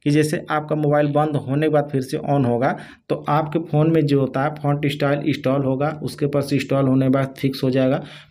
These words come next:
फिक्स होने के बाद आपका फ़ोन on होने के बाद पूरा फ़ॉन्ट स्टाइल जो होता है चेंज हो जाएगा। तो देख सकते हैं कम्प्लीटली हमारे फ़ोन में जो होता है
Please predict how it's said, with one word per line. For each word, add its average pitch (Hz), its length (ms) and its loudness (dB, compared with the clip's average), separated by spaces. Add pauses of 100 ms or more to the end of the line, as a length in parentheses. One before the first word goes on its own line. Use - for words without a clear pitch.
फिक्स 170 220 0
होने 180 200 2
के 175 60 2
बाद 175 180 0
आपका 156 300 -2
फ़ोन 160 200 -4
on 151 300 -2
होने 143 220 -2
के 143 60 -2
बाद 147 240 2
पूरा 143 160 0
फ़ॉन्ट 139 340 0
स्टाइल 131 340 0 (300)
जो 135 60 2
होता 135 140 2
है 160 120 0
चेंज 139 300 2
हो 117 60 2
जाएगा। 110 300 -2
तो 127 160 -4
देख 156 200 2
सकते 170 240 -4
हैं 170 120 -4
कम्प्लीटली 151 480 0
हमारे 147 260 0
फ़ोन 151 280 2
में 165 200 2
जो 139 80 0
होता 131 240 0
है 196 120 -2